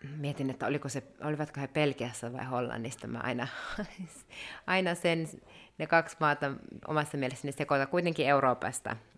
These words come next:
oli taiteilijapariskunta täällä kolme viikkoa töissä. Ja, ja myös monena muuna kesänä on ollut taiteilijoita eri pituisia aikoja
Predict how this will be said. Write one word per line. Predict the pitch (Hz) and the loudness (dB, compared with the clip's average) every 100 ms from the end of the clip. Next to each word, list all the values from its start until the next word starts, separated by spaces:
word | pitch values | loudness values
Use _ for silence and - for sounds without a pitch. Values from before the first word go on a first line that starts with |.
| - | -8
oli | 127 123 | -6 -6
taiteilijapariskunta | - 127 120 123 117 120 123 117 - 123 127 | -2 -2 0 -2 -2 -2 -4 -4 -6 -8 -6
täällä | 123 120 117 | -2 -2 0
kolme | 127 120 117 113 | 0 0 -2 -2
viikkoa | 123 - 120 | -6 -2 -2
töissä. | 120 120 123 - 120 | 0 -2 -2 -4 -2
Ja, | 135 - - - - - - _ | -4 -6 -20 -20 -20 -20 -20 _
ja | 143 | -2
myös | 139 139 139 | 0 0 2
monena | 135 127 127 | 2 2 2
muuna | 135 131 | 4 2
kesänä | 131 123 110 120 127 | 0 -2 -2 -2 -2
on | 123 - | -4 -6
ollut | 110 | -6
taiteilijoita | 117 110 120 113 110 110 104 | -6 -4 -4 -4 -6 -6 -8
eri | - 123 | -4 -6
pituisia | 117 - 117 - 104 110 | -6 -8 -8 -6 -6 -6
aikoja | - - 85 | -6 -6 -4